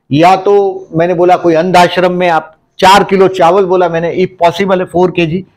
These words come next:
या तो शिव मंदिर में रख दीजिएगा विष्णु सहस्त्रनाम करने के बाद, दूसरे दिन रख दोगे तो भी चलेगा, but donate four kgs rice if possible। अब देखिए job में मैं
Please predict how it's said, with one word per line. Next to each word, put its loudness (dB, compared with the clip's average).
या 2
तो 0
शिव -2
मंदिर 2
में 0
रख 0
दीजिएगा 0
विष्णु -4
सहस्त्रनाम -2
करने -2
के 0
बाद, -2
दूसरे 4
दिन 2
रख 2
दोगे 4
तो 2
भी 2
चलेगा, 2
but 0
donate -2
four 4
kgs -2
rice 0
if -4
possible। 0
अब 0
देखिए 0
job 4
में 4
मैं 6